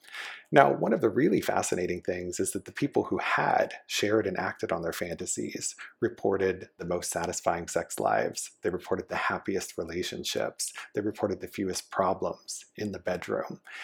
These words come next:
And they also reported that acting on their fantasies was something that either met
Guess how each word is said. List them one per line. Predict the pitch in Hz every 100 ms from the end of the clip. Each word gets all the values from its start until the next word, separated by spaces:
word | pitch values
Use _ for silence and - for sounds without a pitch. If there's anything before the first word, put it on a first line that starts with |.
| - -
And | 131 123 120 -
they | 135
also | 127 185 131
reported | 104 - 98 101 95
that | 87 -
acting | 120 - 120
on | 101
their | 90
fantasies | - 90 90 - 92 - 92
was | -
something | 98 - 98 92
that | 92 90 - 104
either | 98 90
met | 82 92 107